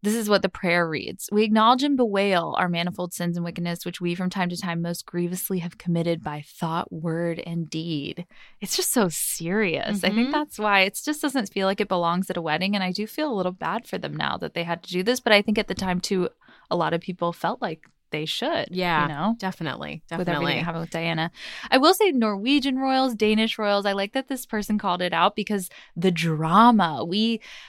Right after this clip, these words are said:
Speaker 1: I saw this headline, Rachel. I don't know if you noticed this, but we need to sneak it into this episode that they are making a Danish version of The Crown all about Queen Margrethe.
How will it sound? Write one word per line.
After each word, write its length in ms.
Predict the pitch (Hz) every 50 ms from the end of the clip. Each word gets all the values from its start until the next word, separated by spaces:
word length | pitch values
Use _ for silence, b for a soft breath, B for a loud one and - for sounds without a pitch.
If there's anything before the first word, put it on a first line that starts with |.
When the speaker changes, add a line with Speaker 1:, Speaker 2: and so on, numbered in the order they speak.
| B B B
Speaker 1:
I 140 | - 247 269
saw 320 | 220 - - - 220 277 311
this 180 | 320 302 -
headline, 360 | - 220 262 262 254 262 247
Rachel. 180 | 226 220 - 220
I 40 | 208
don't 100 | 214 208
know 160 | - 220 214
if 160 | 208 196 - 202
you 360 | 202 196 196 196 196 190 - -
noticed 400 | 196 190 196 202 220 208 - -
this, 180 | 185 180 -
but 220 | - - 190 170 B B B B B B -
we 80 | 208 208
need 140 | 208 214
to 100 | 220 240
sneak 240 | 226 - - 208 202 208
it 60 | 190
into 160 | 190 180 196
this 180 | 180 180 - -
episode 420 | 233 262 - 269 - 262 208 196
that 120 | 196 208 -
they 160 | - 226 -
are 220 | - 214 226 277
making 360 | 330 349 269 247 240 269 254 -
a 100 | - 220
Danish 600 | 190 175 - - 180 170 180 202 233 262 269 254
version 500 | 220 190 185 180 185 196 - 247 254 254
of 160 | - - 190 185
The 160 | 190 202 208
Crown 880 | - - - - - 180 165 147 135 131 139 147 165 190 233 254 - -
all 240 | - 170 165 170 185
about 380 | 196 185 175 165 165 - -
Queen 320 | - - - 202 180 180 180
Margrethe. 960 | 170 156 156 156 - 160 165 175 185 - _ - - - - - - -